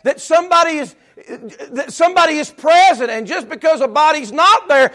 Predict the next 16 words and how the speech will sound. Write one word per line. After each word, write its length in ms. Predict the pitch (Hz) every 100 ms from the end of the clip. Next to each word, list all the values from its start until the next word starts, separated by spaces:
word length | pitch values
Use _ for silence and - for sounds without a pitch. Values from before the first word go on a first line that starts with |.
| -
does 180 | 214 180
not 220 | 220 220
mean 200 | 196 180
that 140 | 156 -
somebody 440 | 160 143 139 123
is 120 | 117
not 300 | 127 127 -
present. 400 | - 123 98 101
That's 240 | 160 147 117
what 140 | 120
he's 120 | 117
saying 300 | - 139 170
in 100 | 135
this 140 | 113 _
text. 460 | 156 170 _ _ _ _ _ _ _ _ _ _ _ _ _ _ _
An 160 | -